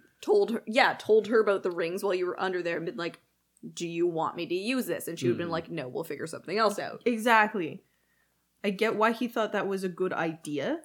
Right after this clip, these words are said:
Speaker 3: He should have waited for her consent before doing it.
Speaker 1: Yeah,
Speaker 2: Mm-hmm.
Speaker 1: because it would affect her.
Speaker 2: Mm-hmm.
Speaker 3: And it
Speaker 1: So
Speaker 3: did.
Speaker 1: thoroughly. <laughs> Yep. Because he fucking died like a bitch.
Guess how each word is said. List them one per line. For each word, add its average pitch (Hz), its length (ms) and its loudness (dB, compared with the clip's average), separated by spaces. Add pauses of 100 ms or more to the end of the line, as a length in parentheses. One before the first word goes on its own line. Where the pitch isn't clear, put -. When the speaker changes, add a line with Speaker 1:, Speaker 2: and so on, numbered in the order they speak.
(400)
Speaker 3:
He - 160 -10
should 180 280 -6
have 175 140 -4
waited 180 380 -4
for 160 200 -6
her - 140 -10
consent - 800 -10
before 160 380 -4
doing 151 380 -10
it. - 240 -12 (140)
Speaker 1:
Yeah, 131 260 -6
Speaker 2:
Mm-hmm. 117 160 -8
Speaker 1:
because 165 360 -2
it 139 120 -4
would 165 120 -6
affect - 420 -4
her. - 320 -8 (300)
Speaker 2:
Mm-hmm. 101 340 -14 (760)
Speaker 3:
And 175 140 -2
it 185 40 2
Speaker 1:
So 190 140 6
Speaker 3:
did. 180 280 0
Speaker 1:
thoroughly. - 400 -2
<laughs> - 20 -20
Yep. 156 400 -2 (300)
Because - 260 -10
he - 100 -18 (200)
fucking 240 340 4
died 196 380 8 (200)
like 143 360 -4
a 175 40 -6
bitch. - 360 -8